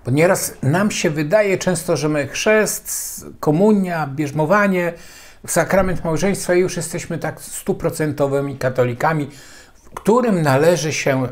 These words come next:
a jeszcze jesteśmy dziećmi Bożymi, należy nam się niebo, zbawienie. Nie, na to trzeba zapracować. Otworzyć się, mieć w sobie pragnienie otwarcia się na tą współpracę, twoja, na tą współpracę, na łaskę Bożą.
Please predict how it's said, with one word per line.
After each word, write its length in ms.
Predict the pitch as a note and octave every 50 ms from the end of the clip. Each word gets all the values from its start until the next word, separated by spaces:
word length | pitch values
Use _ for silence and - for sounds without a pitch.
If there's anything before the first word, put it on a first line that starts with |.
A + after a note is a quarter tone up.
| - -
a 120 | A#2+ A#2+
jeszcze 300 | C#3 C3+ - - - C#3
jesteśmy 440 | B2+ B2+ - D3 C3 - C3+ B2+ A#2
dziećmi 400 | B2 F3 G3+ G3 - E3 D#3 C3+
Bożymi, 400 | C3 - A#2 D3 E3 D#3+ D3 C3+
należy 380 | C3 B2 B2 C3+ C3 A#2+ B2
nam 180 | B2 A#2+ A#2+ A#2
się 180 | - - B2 A2+
niebo, 300 | G#2+ G#2 G2+ F#2+ F#2+ F#2+
zbawienie. 540 | - G2 G2+ G2 G#2 G2 F2+ F2 G2 - - - _ _ - - _ - - - - -
Nie, 180 | - C3 A2+ - A2+
na 180 | G#2+ A#2 A#2+
to 160 | A#2+ - B2 A#2
trzeba 340 | - - C3+ A#2 A#2 A2+
zapracować. 680 | A2+ A#2+ G#2 - - A#2 - - E3 B2 G#2 F2+ - - - - - - - - - - -
Otworzyć 580 | - C3 B2+ - - F3 F#3 E3 C#3 C3 A#2 -
się, 140 | - A2 G2+
mieć 320 | A2+ C#3 E3 F#3 F#3 -
w 120 | - -
sobie 380 | - - - F#3 F3 E3 F3+ E3+
pragnienie 1200 | E3+ - E3 D#3 E3 F#3 F#3 F3 D3+ B2 B2 D3 E3+ F#3 F3+ E3+ D#3 D#3+ E3+ F#3 G3+ A3 A3+ - - - - - - - - - - -
otwarcia 600 | - A#2+ - - - D#3+ D#3+ D#3 - - D3 B2+
się 180 | - - C#3+
na 140 | C3 C3 B2+
tą 360 | C3 C3+ C3 B2+ B2+ B2 - - - - - -
współpracę, 800 | - - - - C3 B2 - - B2+ B2+ B2+ B2+ - - F#2 - -
twoja, 400 | - - C3 C3+ C3+ C3+ C3+ - - - - - - -
na 100 | A#2 B2
tą 180 | - - C3 B2
współpracę, 520 | - - - C3 - C#3+ C3 C3 - C3+
na 140 | C3 C3 B2+
łaskę 440 | B2+ C3+ C3 B2+ - - C3+ B2+ B2
Bożą. 480 | A2+ A2+ G#2 G2 F#2+ F#2+ F2+ G#2 A2+